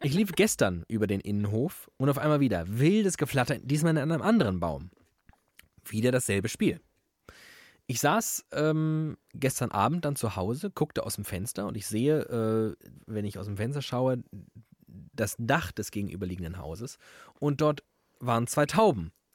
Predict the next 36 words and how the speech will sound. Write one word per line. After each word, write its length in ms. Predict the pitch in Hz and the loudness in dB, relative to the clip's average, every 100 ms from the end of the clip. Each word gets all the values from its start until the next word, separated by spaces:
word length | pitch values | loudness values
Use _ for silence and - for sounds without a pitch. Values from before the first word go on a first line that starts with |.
| _ | _
Und 360 | 101 95 92 - _ - | -6 -6 -6 -12 _ -10
was 200 | 98 - | -8 -2
sehr 160 | 131 | -2
schnell 260 | 143 123 117 | 0 0 0
begann, 440 | 104 87 117 147 | 0 -2 -2 -2
war 240 | 120 127 - | 0 -2 0
eben 220 | 160 175 | 2 2
genau 200 | 175 180 | 2 2
das 120 | 196 | 2
gleiche 260 | 196 233 160 | 0 0 -2
Schauspiel, 480 | - 92 - 90 90 | -2 -4 -4 -8 -8
was 100 | 92 | -10
ich 120 | - | -8
dort 180 | 82 - | -8 -6
sah. 240 | 85 127 - - - _ | -6 -6 -10 -20 -20 _
Äh, 180 | - 110 | -6 -2
der 100 | 104 | 2
Mann 220 | 104 127 160 | 2 4 2
bestieg 320 | 143 - - | 0 -4 -6
die 120 | 117 | -6
Frau 300 | - 87 92 | -4 -2 0
und 240 | - 95 | -2 -4
los 200 | 90 98 | -4 -2
ging's. 340 | 165 107 - - _ _ _ _ - - - _ _ _ | 2 2 0 -12 _ _ _ _ -20 -20 -20 _ _ _
Ich 180 | 135 - | -6 -2
lief 200 | 170 208 | 0 2
heute 240 | 185 220 220 | 4 4 4
in 60 | |
der 80 | 196 | 2
Mittagspause 600 | 220 247 - 131 113 117 | 2 2 2 4 4 2
zum 180 | - 123 | 2 4
Rewe 460 | 131 190 127 170 - _ _ | 6 6 6 2 -2 _ _
an 160 | - 120 | -4 -2
einem 220 | 123 117 | 0 2
Baum 240 | 117 160 185 | 4 4 4
vorbei 440 | 120 101 92 160 | 0 0 0 -2